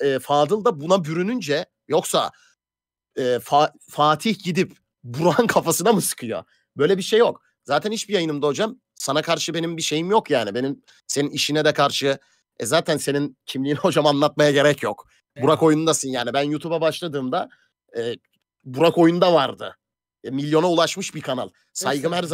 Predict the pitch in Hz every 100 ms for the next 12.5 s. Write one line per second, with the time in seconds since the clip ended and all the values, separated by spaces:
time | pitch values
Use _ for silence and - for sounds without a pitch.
0 | 196 - _ - 170 233 190 196 160 147
1 | 131 110 95 - - 107 151 208 196 175
2 | 175 196 349 - - _ _ 170 247 277
3 | 233 240 247 262 269 220 254 254 214 277
4 | 294 - _ - 208 226 240 170 131 -
5 | _ _ _ _ - - 185 165 - 180
6 | 214 220 226 196 127 - 214 208 220 226
7 | 226 - 107 98 110 180 269 240 180 160
8 | - 135 110 104 92 76 - _ - 151
9 | 214 254 254 262 247 277 247 233 262 254
10 | 262 254 240 226 233 247 160 143 202 226
11 | 214 - _ _ 139 202 214 202 226 214
12 | 180 139 113 135